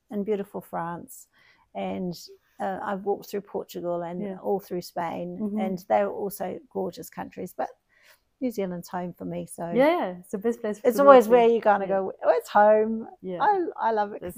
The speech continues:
Speaker 1: it's
Speaker 2: true.
Speaker 1: home.
Speaker 2: Yeah.
Speaker 1: But yeah, I love the fact that we can, for me, I can get to a beach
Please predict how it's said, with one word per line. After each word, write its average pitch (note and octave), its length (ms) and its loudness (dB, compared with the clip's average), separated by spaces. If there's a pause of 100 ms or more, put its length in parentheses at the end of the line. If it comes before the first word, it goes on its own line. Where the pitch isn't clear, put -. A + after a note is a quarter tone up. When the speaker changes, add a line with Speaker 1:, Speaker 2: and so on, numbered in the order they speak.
Speaker 1:
it's - 60 -16
Speaker 2:
true. F#3 100 -8
Speaker 1:
home. G3 300 -4 (360)
Speaker 2:
Yeah. F3 140 -14
Speaker 1:
But - 180 -2
yeah, A#3 280 -2 (760)
I A#3 80 -2
love A#3+ 240 2
the C4 80 -8
fact - 320 -4
that G#3+ 120 -6
we A3 100 -6
can, G#3+ 320 -12 (240)
for A#3+ 80 -2
me, A#3+ 400 -2
I G3+ 100 -8
can G#3 180 -8
get G#3 180 -6
to G3 120 -10
a G3 60 -8
beach - 460 -12